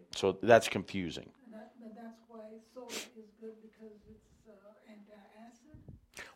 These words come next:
Speaker 1: Well, it's not actually an antacid, okay, but it is alkaline. Okay,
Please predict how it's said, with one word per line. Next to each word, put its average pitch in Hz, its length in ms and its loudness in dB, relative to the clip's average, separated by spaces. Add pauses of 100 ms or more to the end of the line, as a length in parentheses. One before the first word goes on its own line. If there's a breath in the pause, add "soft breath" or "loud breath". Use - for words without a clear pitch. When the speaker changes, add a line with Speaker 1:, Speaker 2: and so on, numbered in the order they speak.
Speaker 1:
Well, 123 160 10
it's 123 120 2
not 160 200 4
actually 117 420 8
an 98 80 8
antacid, 92 1080 4 (400)
okay, 82 260 0 (300 loud breath)
but 90 160 4
it 90 200 4
is 87 360 2
alkaline. 82 480 8 (1800)
Okay, 85 260 0